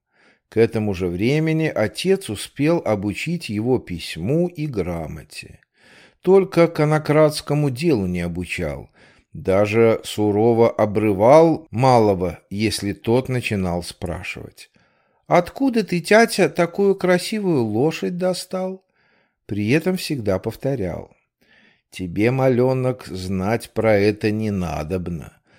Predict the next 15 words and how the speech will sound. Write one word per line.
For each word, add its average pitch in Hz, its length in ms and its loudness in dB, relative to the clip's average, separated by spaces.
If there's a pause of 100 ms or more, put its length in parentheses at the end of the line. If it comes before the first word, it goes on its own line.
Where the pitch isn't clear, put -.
(200)
У 127 140 -4
тебя 208 540 4
другая 127 760 4
дорога 156 560 0
будет. - 720 -14
Подрастешь, 135 960 4 (380)
я 117 300 6
в 110 120 -4
город 117 540 2
тебя 101 640 -2
в 87 180 -12
учебу 98 760 -2
отвезу». 104 760 -8 (1000)
Не 135 360 0
довелось. 131 1200 -4